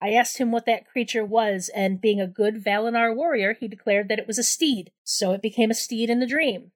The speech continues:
As he and Perrin were on watch, a mystical-looking horse stepped out of the jungle, looking only at Vandreth. Perrin, being the smart one, rolled a successful Arcana check and realized it was a Valinor animal, a mystical creatures that bond with a single person of their choice.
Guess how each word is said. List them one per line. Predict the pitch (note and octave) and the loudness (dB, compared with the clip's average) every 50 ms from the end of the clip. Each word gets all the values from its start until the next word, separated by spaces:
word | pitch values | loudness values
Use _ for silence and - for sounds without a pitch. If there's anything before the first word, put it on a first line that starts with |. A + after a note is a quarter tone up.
| _ - | _ -2
As | - G#3 G#3 G#3+ G#3 | 0 2 2 2 0
he | - - - C#4 C4 | -4 -6 -4 0 0
and | B3+ B3+ B3+ | 0 0 -2
Perrin | - - - F4 F4+ F4 D#4+ C#4+ C#4 C4 - | -4 -2 0 0 2 2 2 0 -2 -2 -4
were | - - | -4 -4
on | - G3+ G#3+ G#3+ G#3+ | -2 -2 -2 -2 -2
watch, | A3+ D4 D4+ C4 A3 - - - - - | -2 0 2 0 0 -2 -4 -6 -4 -2
a | G#3+ G#3+ | -2 0
mystical-looking | G#3+ G#3+ A3+ D4 D4 - - E4 D#4+ - C#4 C4 B3+ C4+ C4 - B3 A#3+ | 0 2 2 0 0 -2 -4 -4 -2 -2 0 0 0 -2 -2 -2 -2 -2
horse | A#3 - - C#4+ C4 A3 G3 - - - - | -2 0 2 4 4 4 2 -2 -6 -4 -2
stepped | - - - - B3+ B3 - - - - | -2 -2 0 2 2 2 2 0 -4 -2
out | A#3 A#3 | 0 0
of | A#3+ A3+ G#3+ | 0 0 -2
the | A3+ | -2
jungle, | G3 A3 A3+ A3 A3 G3+ G3 E3+ E3 - _ _ _ _ - | -2 0 0 2 2 2 0 -2 -2 -4 _ _ _ _ -6
looking | G#3 G#3 - C4+ A3+ G#3 | -6 -2 0 0 -2 0
only | - G#3 A3+ A#3+ A#3+ A#3 A#3 A3 G#3+ | 0 -2 0 0 0 2 2 0 0
at | - F#3 | 0 -2
Vandreth. | A3 G#3+ G#3+ G#3 F#3+ F#3 - - - - _ _ _ - | -2 0 0 0 0 -2 -4 -6 -10 -20 _ _ _ -6
Perrin, | F#4+ G#4 G4 D4+ B3+ C4+ D#4 D#4+ _ _ - | -2 0 0 2 0 0 -2 -6 _ _ -2
being | G3+ F#3+ G3+ G3+ G3 F3+ | 0 0 0 0 0 -2
the | F3+ | -4
smart | E3 - - - - - D#4+ F4+ F#4 - - | -2 -2 -2 -2 0 2 4 4 4 4 0
one, | G3 G3 F3+ F3+ G3 C4 D4 - | -2 0 0 0 0 -2 -4 -4
rolled | F#3+ G3+ G#3 G#3+ G3+ | -2 0 0 2 0
a | G#3 | 0
successful | - A#3 - - - D4+ D4+ - - G#3 | -2 -4 -2 0 0 0 0 0 -2 0
Arcana | G3 G#3 G#3 - - F4 E4+ D4 | 0 0 0 0 0 0 0 0
check | C4 - A3+ G#3 - - | 0 2 0 0 0 0
and | G#3 G#3 G3+ | -6 -8 -6
realized | G#3 B3 C#4+ D4 B3 A3 G#3 G3 - G3+ | -4 -2 0 2 2 2 2 0 -4 -6
it | G#3+ G#3+ | -6 -6
was | G#3 A3 | -4 -6
a | G#3+ | -4
Valinor | F#3 G#3 A3+ B3+ D4+ D#4 C#4+ B3+ A3 G3+ F#3 | -2 0 0 0 2 0 0 0 0 0 0
animal, | F#3+ F#3+ F#3 F#3 F3+ F3 F3 - _ _ _ - | 0 -2 -2 -2 -4 -6 -8 -12 _ _ _ -2
a | G3 G3+ G3+ G3+ G3 | 0 0 2 0 0
mystical | G#3 G#3+ B3 D#4+ - - - - D4 B3+ | 0 2 2 2 2 0 -2 -2 -2 -4
creatures | - - - D4+ C#4 - - B3+ A3+ G#3+ G#3 | -2 0 0 0 0 2 2 2 2 2 0
that | G#3 G#3 G3+ F#3 F#3 F#3 | -2 -4 -4 -4 -6 -4
bond | G#3 A3+ C4 C#4 C#4 B3+ | 0 0 2 2 0 0
with | B3 A#3 | 0 0
a | A3+ G#3+ | 0 0
single | G#3+ - - C4+ C4 C4+ C4+ B3 | -2 -2 0 0 0 2 0 0
person | A#3+ - - B3 A#3 A3 - - A#3 G#3+ G#3+ - | -2 -2 0 0 0 2 0 0 0 0 0 0
of | G3 G3+ G3+ G3+ | -2 -4 -2 0
their | G#3+ G#3+ G#3 G#3 | 2 2 2 2
choice. | - - - - E4+ C#4+ A3+ F#3+ E3 - - - - | 0 -4 -4 0 2 4 2 2 0 -4 -8 -8 -10